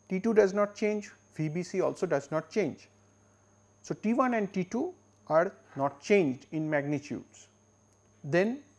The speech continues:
we see the resultant waveform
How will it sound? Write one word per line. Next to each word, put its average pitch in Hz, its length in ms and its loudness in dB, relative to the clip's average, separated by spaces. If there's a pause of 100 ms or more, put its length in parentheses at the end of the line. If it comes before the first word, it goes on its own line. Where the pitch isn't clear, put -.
(260)
we 170 440 -2 (1120)
see 196 500 0 (440)
the 151 320 8 (960)
resultant 190 640 6
waveform 180 480 0